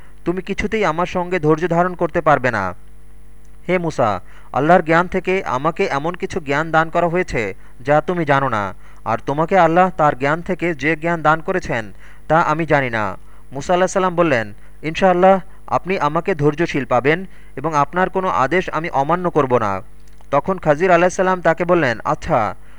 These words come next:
তুমি যদি আমার অনুসরণ করোই, তবে কোনো বিষয়ে আমাকে প্রশ্ন করবে না, যতক্ষণ আমি তোমাকে সে সম্পর্কে না বলি।"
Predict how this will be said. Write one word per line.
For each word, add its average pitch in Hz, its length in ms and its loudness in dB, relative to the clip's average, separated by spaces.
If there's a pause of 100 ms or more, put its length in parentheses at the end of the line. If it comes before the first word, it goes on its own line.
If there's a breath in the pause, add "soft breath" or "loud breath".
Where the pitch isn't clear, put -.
(200 soft breath)
তুমি 170 200 -2
যদি 190 240 0
আমার 151 320 0
অনুসরণ 175 500 -4
করোই, 160 420 0 (340 soft breath)
তবে 143 180 2
কোনো 175 260 0
বিষয়ে 190 480 2
আমাকে 165 400 0
প্রশ্ন 180 340 -2
করবে 131 260 0
না, 175 220 2 (340 soft breath)
যতক্ষণ 170 520 2
আমি 156 220 0
তোমাকে 180 380 2
সে 180 160 0
সম্পর্কে 175 480 -2
না 151 160 6
বলি।" 107 380 0